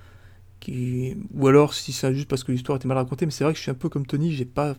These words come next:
pas trop, euh... moi, je sais que le six, bah, je, je t'avoue que je,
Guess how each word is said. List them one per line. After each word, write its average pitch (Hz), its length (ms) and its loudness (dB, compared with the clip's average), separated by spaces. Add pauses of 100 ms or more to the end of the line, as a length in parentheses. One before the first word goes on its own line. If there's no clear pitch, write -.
pas 135 100 -4
trop, 135 360 0
euh... 120 280 0 (720)
moi, 143 80 4
je 139 40 4
sais 156 160 2
que - 80 -2
le 147 100 4
six, 180 400 0
bah, 117 240 2
je, 113 560 -6
je - 200 -14
t'avoue 127 220 -6
que 156 80 -14
je, 127 100 -8